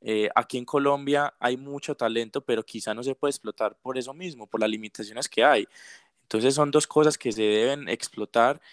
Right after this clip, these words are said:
y que se deben complementar, pues, para que se desarrolle nuestro fútbol. Aún así, tenemos un campeón de Copa Libertadores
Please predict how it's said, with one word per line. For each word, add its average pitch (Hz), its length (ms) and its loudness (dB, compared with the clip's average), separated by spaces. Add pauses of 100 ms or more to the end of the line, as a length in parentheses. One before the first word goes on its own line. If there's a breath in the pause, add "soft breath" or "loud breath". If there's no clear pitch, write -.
(140)
y - 80 -14
que - 160 -6
se 104 80 -10
deben 110 120 -6
complementar, 113 640 -4
pues, - 160 -2
para 110 200 4
que 113 160 -4
se 110 100 2
desarrolle 110 420 -2
nuestro 127 280 -10
fútbol. 127 400 -4 (1080 soft breath)
Aún 123 320 0
así, 160 460 -6 (160)
tenemos 120 360 -10
un 147 100 -14
campeón 110 500 -4
de 123 100 -4
Copa 147 260 -2
Libertadores 113 800 0